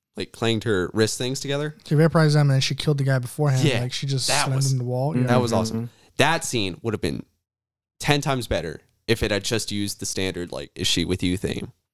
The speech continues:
Speaker 1: right?
Speaker 2: Mm-hmm.
Speaker 1: Instead of starting out with the chanting, she kills a couple guys, and then it gets into the theme.
Speaker 2: Mm, okay.
Speaker 1: 'Cause it feels like it kinda slowed down. The scene was still awesome. The music, wasn't a fan. Like, the ch-, the change of music for Aquaman.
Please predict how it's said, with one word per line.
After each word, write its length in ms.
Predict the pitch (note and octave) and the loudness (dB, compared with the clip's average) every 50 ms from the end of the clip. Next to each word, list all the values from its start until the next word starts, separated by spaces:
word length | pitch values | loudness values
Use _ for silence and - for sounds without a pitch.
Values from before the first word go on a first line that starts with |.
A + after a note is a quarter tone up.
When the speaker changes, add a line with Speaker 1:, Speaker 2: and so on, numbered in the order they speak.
| _ _ | _ _
Speaker 1:
right? 240 | - E2 D#2+ D#2 - - _ _ _ _ _ - E3 | -2 -2 0 0 -2 -6 _ _ _ _ _ -6 -2
Speaker 2:
Mm-hmm. 320 | C#3 C#3 C#3+ C#3+ D#3 D#3+ E3 - _ - | 0 2 2 2 0 -2 -6 -10 _ -6
Speaker 1:
Instead 380 | A2 A2 - - - A#2 A2 | -4 -2 0 2 2 2 2
of 100 | G#2+ G2 | 2 -2
starting 360 | - - A#2 A2 G#2+ G#2 G#2+ | -2 0 0 0 2 0 0
out 200 | G#2+ G2+ F#2+ F#2 | 0 0 -2 -2
with 140 | F2+ F2 - | -4 -6 -6
the 160 | - F#2 F#2 | -4 -4 -4
chanting, 680 | F#2 - - G#2+ F#2+ F2+ F2+ - G2+ F#2 F#2 F#2 F2+ F2 - - | -2 -2 0 0 0 -2 -4 -6 -4 -4 -4 -4 -4 -6 -6 -6
she 180 | - - - F#2+ | -4 -2 -2 -2
kills 280 | - - G2+ G2 - F#2 | 0 2 2 2 0 -2
a 20 | |
couple 240 | - D#2+ E2 - F#2 | -4 -6 -4 -2 0
guys, 320 | F2+ F2 E2 D#2+ E2 - - - | 2 4 4 2 0 -4 -8 -8
and 180 | F#2+ G2+ G2+ | -8 -6 -4
then 140 | G#2 G#2 G#2 | -4 -4 -4
it 80 | G2 E2+ E2 | -4 -6 -6
gets 200 | F#2+ E2+ - - | -8 -8 -8 -8
into 220 | F#2 F2 F2+ E2 | -10 -8 -8 -8
the 100 | D#2 - | -8 -8
theme. 320 | - - E2 E2+ - - - _ _ - | -8 -6 -6 -6 -6 -8 -10 _ _ -4
Speaker 2:
Mm, 640 | D3+ C#3+ C#3 C#3 C#3 C3+ C3 C3 B2+ B2+ B2 A#2+ A#2+ | 0 2 4 4 4 4 2 2 0 -2 -2 -4 -6
okay. 80 | B2 C3+ _ _ _ _ C#3+ _ - | -8 -10 _ _ _ _ _ _ -8
Speaker 1:
'Cause 160 | - A#2+ B2 | -2 0 0
it 100 | B2+ A#2 | 0 0
feels 320 | - - C3+ C3 A#2 A2 | 0 0 2 2 2 2
like 160 | A2+ G2+ F#2+ | 0 -2 -2
it 180 | A2 G2+ - _ _ _ _ _ _ _ - | -2 -4 -6 _ _ _ _ _ _ _ -4
kinda 420 | - - A#2+ A#2 A2+ A2+ G#2+ F#2+ - - - | 2 2 4 4 2 0 -4 -6 -8 -10 -10
slowed 460 | - - - - - A2+ A2 G#2 F#2+ | -10 -8 -6 -2 2 4 4 4 4
down. 320 | G2+ F#2 G2 G#2 G2+ G2 F#2 | 4 4 4 4 4 2 2
The 120 | - G2+ | 0 2
scene 240 | - - B2+ A#2+ A2 | 2 4 2 2 2
was 100 | G2+ - | -2 -4
still 220 | - - F#2+ F#2 | -4 -4 -2 -2
awesome. 400 | F#2 - A#2+ - - F2 F#2 G#2 - _ _ - - - _ _ _ _ _ _ _ _ | -2 -2 -4 -6 -8 -8 -10 -14 -16 _ _ -20 -20 -20 _ _ _ _ _ _ _ _
The 80 | - B2+ | 6 8
music, 440 | D3+ F3 F#3+ F3+ F3+ E3 - - _ _ _ _ _ _ _ _ _ _ _ _ _ _ - | 8 8 6 4 0 -2 -4 -8 _ _ _ _ _ _ _ _ _ _ _ _ _ _ 0
wasn't 260 | B2+ B2+ - B2 A2 | 2 4 4 4 4
a 20 | |
fan. 340 | G#2 - F#2 - - - - - | 2 2 0 -2 -2 -6 -6 -6
Like, 160 | - A2+ A2 | -4 -2 0
the 120 | - B2 A#2+ | 2 2 2
ch-, 260 | - - D3+ C3 - - _ | 2 0 -4 -4 -4 -6 _
the 120 | - B2+ | -8 -6
change 260 | B2 - C#3+ C#3 C#3 B2 | -4 0 0 0 0 0
of 80 | A#2 | -2
music 240 | A#2 A#2 A#2 B2 - | -2 -2 -4 -4 -4
for 140 | - - - | -2 0 2
Aquaman. 640 | - A3 A2 A2 - D3+ D3+ D#3 D#3+ E3+ E3+ E3+ F3 | 4 4 4 4 2 0 0 0 0 0 -2 -4 -8